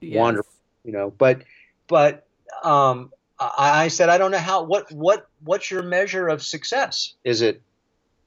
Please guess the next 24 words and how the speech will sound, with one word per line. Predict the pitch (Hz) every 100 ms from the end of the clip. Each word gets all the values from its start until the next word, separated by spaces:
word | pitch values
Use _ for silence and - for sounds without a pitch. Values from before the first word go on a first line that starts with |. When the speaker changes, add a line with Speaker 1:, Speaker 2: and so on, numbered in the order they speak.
| _
Speaker 2:
is | 104
it | 104
money? | 113 123 214 311
'Cause | - 131
I've | 123 113
made | 113 131 262
plenty | - 147 104
of | 95
money. | 226 302 175 - -
I | 110
have | 131
a, | 101 - -
you | 143
know, | 95 95 _
house | 131 143 -
that's | 131 -
paid | - 151 165
for. | 143 190 156
It |
overlooks | 120 143 131 165
the | -
Pacific | - 110 135 - -
Ocean. | 131 151 208 247
I've, | 98